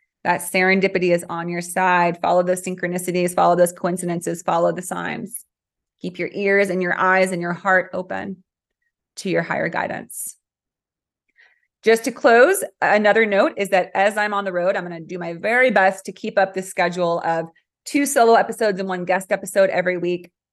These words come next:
I'm gonna have to see what the pace is like, if I can keep it up. I might have to just do audio only. I might not have time to edit and prepare videos for YouTube. Either way, I'll definitely be sending out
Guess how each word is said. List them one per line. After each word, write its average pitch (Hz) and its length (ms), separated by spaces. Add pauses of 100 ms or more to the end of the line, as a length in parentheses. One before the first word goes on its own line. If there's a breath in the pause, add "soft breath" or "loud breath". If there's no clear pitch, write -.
(560)
I'm 220 160
gonna 226 160
have 208 100
to 208 80
see 196 160
what 190 120
the 185 40
pace 185 320
is 180 160
like, 175 260
if 180 140
I 170 80
can 175 200
keep 185 200
it 175 60
up. 170 200 (300)
I 190 120
might 202 280
have 196 220
to 202 120
just 185 380
do 180 580 (200)
audio 190 440
only. 202 400
I 220 100
might 175 160
not 180 120
have 170 140
time 175 340
to 170 460 (680)
edit 190 260
and 175 100
prepare 175 480
videos 165 440
for 156 120
YouTube. 196 680 (720 loud breath)
Either 247 300
way, 202 120
I'll 196 100
definitely 208 400
be 190 80
sending 185 300
out 170 300